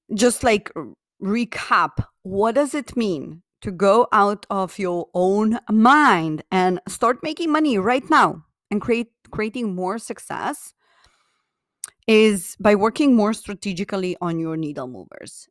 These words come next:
and, and really, you know, work on the things that are within your genius zone.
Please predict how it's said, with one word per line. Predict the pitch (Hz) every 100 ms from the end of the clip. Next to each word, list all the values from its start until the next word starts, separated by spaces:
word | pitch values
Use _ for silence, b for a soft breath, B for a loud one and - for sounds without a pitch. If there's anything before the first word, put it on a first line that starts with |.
| -
and, | 180 170 170 165 - _ _ _ _ _ _ _ -
and | 190 175
really, | 185 214 226 220 208 180 _ _ _
you | 202
know, | 202 180 175 165 -
work | 180 208 240 262 -
on | 214 208
the | 190
things | - 190 190 196 165
that | 175 175 170 160 151 - _ _ _ _ _ _ -
are | 175 165 165 -
within | 185 196 190 - 208 202 196
your | 196 185 180 180
genius | 160 165 160 160 151
zone. | 131 -